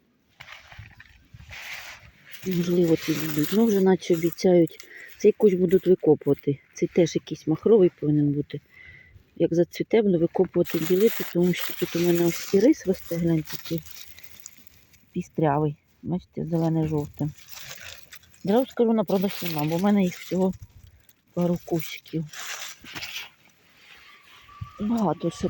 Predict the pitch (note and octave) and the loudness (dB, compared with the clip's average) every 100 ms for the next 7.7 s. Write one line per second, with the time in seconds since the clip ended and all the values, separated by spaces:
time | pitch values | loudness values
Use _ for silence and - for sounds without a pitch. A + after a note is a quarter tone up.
0 | - D#4+ C4 C#4 - G#3+ A3+ G#3+ A3+ G#3+ | 0 0 2 0 0 0 0 2 2 2
1 | - G#3 - - - - _ _ _ _ | 0 -2 -4 -14 -16 -20 _ _ _ _
2 | _ _ - - - _ _ _ _ _ | _ _ -20 -20 -20 _ _ _ _ _
3 | _ - F5+ _ _ _ _ _ _ - | _ -20 -20 _ _ _ _ _ _ -12
4 | - - - - - - _ - - D#3+ | -10 -8 -12 -14 -20 -20 _ -16 -4 -2
5 | F3+ F#3+ F#3 - F3 F3 D#3+ - F3 F3+ | -2 -2 -2 -2 -2 -2 -2 -2 -2 -2
6 | - D#4 C#4 B3+ A3+ A3+ A#3+ A#3 A3 G#3 | 2 4 6 6 4 2 2 4 2 0
7 | - G3 G3+ G3 G3 - | -2 0 2 2 0 -2